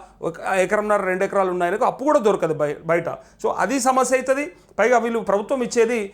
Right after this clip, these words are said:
ఇది సమస్య అవుతుంది. వాళ్ళు పదకొండు సార్లు కంటిన్యూగా ఇచ్చిండ్రు, మనకు లెవెన్ టైమ్స్ కంటిన్యూగా రైతు బంధు పడ్డది. Even though కరోనా వస్తే కూడా, కరోనాలో కూడా ఆ సిచ్యువేషన్లో ఖచ్చితంగా ఇయ్యాలనుకున్నారు. అప్పుడు రెండు పంటలకి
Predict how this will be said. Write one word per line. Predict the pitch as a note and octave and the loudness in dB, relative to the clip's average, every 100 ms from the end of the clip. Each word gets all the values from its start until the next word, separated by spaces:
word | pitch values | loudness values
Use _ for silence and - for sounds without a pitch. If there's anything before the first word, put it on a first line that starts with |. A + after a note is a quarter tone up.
| - | -10
ఇది | E3+ A#3 | -6 -4
సమస్య | A3+ G3+ F3 D#3+ | -2 -2 -2 -4
అవుతుంది. | D3 C3+ - - - | -6 -10 -12 -8 2
వాళ్ళు | G3+ D4+ | 2 4
పదకొండు | D4 D#4+ C4+ C#4 | 2 2 2 0
సార్లు | - B3+ C#4 | 0 0 0
కంటిన్యూగా | C#4 A3 A3+ A#3 G3+ | -2 -2 -4 -8 -8
ఇచ్చిండ్రు, | - D3+ B2+ - | -10 -12 -14 -6
మనకు | E3+ A3 D4 F#4 - _ - | -2 0 -2 -8 -10 _ -6
లెవెన్ | E3 G#3+ D4 D4+ | 0 4 4 4
టైమ్స్ | C#4+ A#3+ B3 C#4 C#4 G#3 - _ _ - | 2 2 0 -4 -4 -6 -8 _ _ -4
కంటిన్యూగా | G3+ G#3+ A#3+ A3 A#3+ G3 F3 - - | -2 -2 -4 0 2 2 -2 -12 -8
రైతు | D3 G3+ - B3+ F#3+ - - C#3+ | -2 -2 0 -2 -2 -6 -14 -2
బంధు | E3 G#3+ | 0 2
పడ్డది. | G3 F#3+ G#3 D4 G#3+ | 0 2 0 0 0
Even | A3 D#4 D4+ - _ _ | 2 2 0 -12 _ _
though | D#3+ A#3+ | 2 2
కరోనా | G3+ G#3+ B3+ C4 | 4 2 4 2
వస్తే | A3 B3 | 0 0
కూడా, | A#3 F#3+ F3+ - - | 0 0 0 0 0
కరోనాలో | G3 A#3 A#3 A3+ G#3 | 2 4 4 2 2
కూడా | F#3 A3+ C#4 - - - | 2 2 2 -2 -10 -4
ఆ | |
సిచ్యువేషన్లో | E3+ F#3+ G#3 G#3 G3+ G3 A3 F#3+ D#3 - _ - | -4 -4 0 0 0 0 2 0 0 -10 _ -2
ఖచ్చితంగా | G3 A3+ A3+ A3 A3 | -2 0 0 2 2
ఇయ్యాలనుకున్నారు. | F#3+ G3+ G#3 G3+ G3 F#3 G#3 | 2 4 2 2 -2 -2 0
అప్పుడు | A3+ G3 E3 - - - | 0 -2 -2 -4 -14 -10
రెండు | D#3+ A3 | -4 0
పంటలకి | A3+ F#3+ F3+ D3 C#3 | 0 0 -2 -4 -10